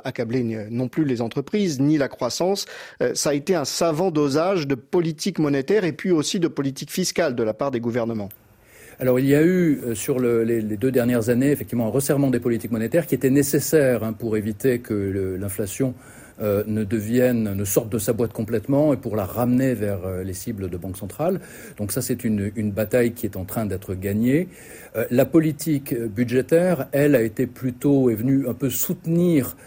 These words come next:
Speaker 2: euh, en particulier dans un certain nombre de pays, les ménages les plus vulnérables, ceux qui étaient plus frappés par les hausses de prix de l'énergie ou les prix des biens alimentaires. Et,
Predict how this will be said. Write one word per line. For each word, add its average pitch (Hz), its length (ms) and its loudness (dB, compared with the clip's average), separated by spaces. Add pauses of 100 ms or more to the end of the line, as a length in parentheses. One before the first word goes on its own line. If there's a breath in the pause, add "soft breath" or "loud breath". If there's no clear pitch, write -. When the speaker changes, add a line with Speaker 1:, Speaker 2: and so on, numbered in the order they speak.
(400 loud breath)
Speaker 2:
euh, 107 460 0
en 98 80 -2
particulier 113 560 -2
dans 98 220 -6
un 101 40 -6
certain 95 220 -8
nombre 107 160 -4
de 95 60 -8
pays, 110 260 -4
les 95 140 -4
ménages 98 500 -4
les 90 60 -8
plus 87 180 -12
vulnérables, 107 640 -2
ceux 107 120 -10
qui 104 100 -8
étaient 98 100 -8
plus 117 380 -6
frappés 104 420 -4
par 92 260 -6
les 92 320 -6
hausses 104 280 -4
de 92 80 -8
prix - 180 -10
de 90 60 -8
l'énergie 98 560 -4
ou 95 120 -4
les 90 160 -8
prix 104 360 -6
des 90 80 -8
biens 95 180 -6
alimentaires. 98 580 -2 (540 loud breath)
Et, 131 320 4